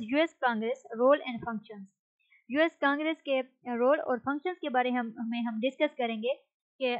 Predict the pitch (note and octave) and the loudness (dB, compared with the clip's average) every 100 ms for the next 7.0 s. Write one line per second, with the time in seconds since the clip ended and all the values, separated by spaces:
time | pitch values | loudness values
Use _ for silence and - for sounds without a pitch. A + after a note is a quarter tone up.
0 | A#3+ C4+ C#4 D4 D4 - B3+ B3 A#3+ - | -2 -2 0 0 -4 -2 -2 -2 -4 -4
1 | D#4+ F4 E4+ D4+ C#4+ C#4 _ B3+ C4 C4 | -2 -4 0 4 4 2 _ -8 -4 -4
2 | C4+ C#4 D4 D4+ - C#4 C#4 C4 C4 C4 | -4 -6 -6 -10 -6 -4 -2 -2 -4 -4
3 | B3 B3+ B3+ B3+ - B3+ - C#4 D4 D#4 | -4 -2 -2 -4 -6 -6 -4 -4 -4 -8
4 | C#4+ C#4 C4 B3+ - B3+ B3 B3 A#3+ B3 | -10 -4 -2 -2 -4 -8 -2 -2 -2 -4
5 | B3+ B3 B3+ A#3+ A#3 A3+ B3 A#3 C#4 D4+ | -4 -6 -4 -6 -6 -6 -6 2 2 2
6 | D4 C4 B3 A#3+ A#3+ A#3+ A#3+ A#3+ A#3 | 0 0 -2 -4 -8 -6 -10 -10 -10